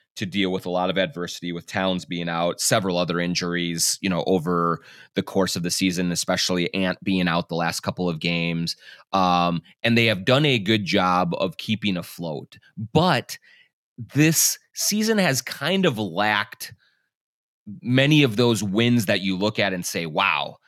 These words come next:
they had no business winning this game," and yet they somehow figured out a way to scratch and claw and, you know, hustle and, and just outcompete and, and pull one out of their rear ends. Um, and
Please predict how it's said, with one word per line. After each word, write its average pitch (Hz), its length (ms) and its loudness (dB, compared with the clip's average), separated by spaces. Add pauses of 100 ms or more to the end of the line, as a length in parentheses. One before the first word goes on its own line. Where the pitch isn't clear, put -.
(160)
they 135 120 2
had 113 140 2
no 110 180 2
business 95 540 -2
winning 90 300 -2
this 120 220 0
game," 85 420 -6
and 104 160 0
yet 104 260 0
they 90 120 -6
somehow 82 920 -2 (420)
figured 113 440 0
out 95 160 0
a 90 40 -2
way 87 600 -2 (260)
to - 100 -6
scratch 101 520 -2
and 98 120 -6
claw 87 720 0
and, 87 320 -10 (300)
you 104 100 -6
know, 82 180 -6 (460)
hustle 101 800 -2
and, 85 320 -8 (300)
and 98 180 -4
just 104 320 -2
outcompete 98 720 -2 (100)
and, 90 240 -4
and 92 180 -4
pull 117 260 4
one 95 240 0
out 92 160 -2
of 85 80 -6
their 82 240 -6
rear 90 300 -2
ends. 95 480 -2 (120)
Um, 85 360 -4 (440)
and 104 460 0